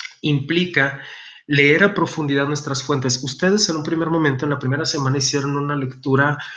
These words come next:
eh, de carácter exploratorio. ¿Esto qué quiere decir? Que la leyeron muy por encimita.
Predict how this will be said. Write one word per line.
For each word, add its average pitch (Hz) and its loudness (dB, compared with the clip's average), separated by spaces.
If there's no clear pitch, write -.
eh, 120 -20
de 143 2
carácter 135 2
exploratorio. 120 0
¿Esto 135 -2
qué 156 -2
quiere 160 2
decir? 147 2
Que 156 2
la 135 6
leyeron 151 4
muy 165 4
por - 0
encimita. 127 0